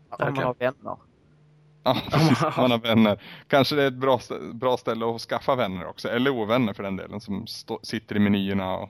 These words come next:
Speaker 3: håller på.
Speaker 2: <laughs> Nej, jag skulle säga att ärligt så är det ganska svårt att skaffa sig ovänner i det här spelet.
Speaker 3: Ja.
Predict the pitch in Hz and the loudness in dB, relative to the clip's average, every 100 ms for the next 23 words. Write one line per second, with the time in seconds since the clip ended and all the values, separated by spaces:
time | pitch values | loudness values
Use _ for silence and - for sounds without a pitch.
0 | _ _ 104 101 - - - - 151 - | _ _ -10 -10 -10 -12 -12 -8 -8 -8
1 | 127 - - 139 - - - - - 147 | -8 -8 -8 -12 -12 -20 -18 -10 0 2
2 | 151 175 160 165 143 135 131 127 - 131 | 2 0 -2 0 -2 0 0 0 -4 -8
3 | 123 120 - - 139 131 - - 123 - | -6 -8 -10 -14 -10 -8 -10 -10 -10 -10
4 | 127 - 120 117 113 110 113 - - - | -12 -12 -8 -8 -6 -6 -8 -12 -10 -10
5 | - - _ _ _ - 107 101 | -12 -20 _ _ _ -2 2 2